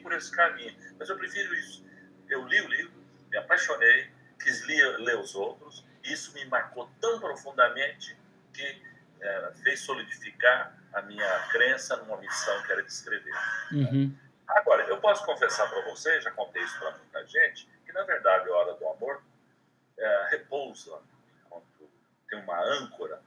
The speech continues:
Speaker 1: num livro que me marcou demais.
Speaker 2: Hum.
Speaker 1: E o Beto tem parentesco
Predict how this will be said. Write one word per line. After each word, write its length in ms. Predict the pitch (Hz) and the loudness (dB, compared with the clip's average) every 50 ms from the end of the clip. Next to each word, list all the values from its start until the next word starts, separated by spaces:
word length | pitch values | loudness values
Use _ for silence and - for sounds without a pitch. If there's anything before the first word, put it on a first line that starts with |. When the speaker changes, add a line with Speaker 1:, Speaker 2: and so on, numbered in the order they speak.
| _ _ - | _ _ -14
Speaker 1:
num 200 | - 131 127 120 | -12 -10 -10 -8
livro 380 | - 104 123 127 - - 95 - | -6 -4 -4 -4 -6 -8 -14 -18
que 120 | - - | -18 -16
me 120 | 98 98 95 95 - - - - | -12 -12 -12 -12 -14 -16 -6 -2
marcou 520 | 107 101 - - - - - - 151 151 | -2 -2 -2 -2 -8 -12 -8 -6 -4 -4
demais. 760 | - 143 135 - 107 85 76 - - - - - - - - - - - | -4 -6 -4 0 2 2 2 0 -4 -8 -12 -12 -12 -14 -18 -12 -4 2
Speaker 2:
Hum. 180 | 175 165 160 | 4 4 4
Speaker 1:
E 80 | 135 127 | 4 2
o 60 | 151 | 2
Beto 360 | - - - - - - - _ _ _ _ _ _ _ _ _ _ _ _ _ - | 4 6 6 6 6 4 0 _ _ _ _ _ _ _ _ _ _ _ _ _ 2
tem 180 | 123 120 123 - | 2 2 4 6
parentesco 880 | - 127 113 110 101 - - - 113 117 123 - - - - - - | 6 6 6 6 0 -4 -2 0 2 2 2 0 -6 -12 -18 -20 -20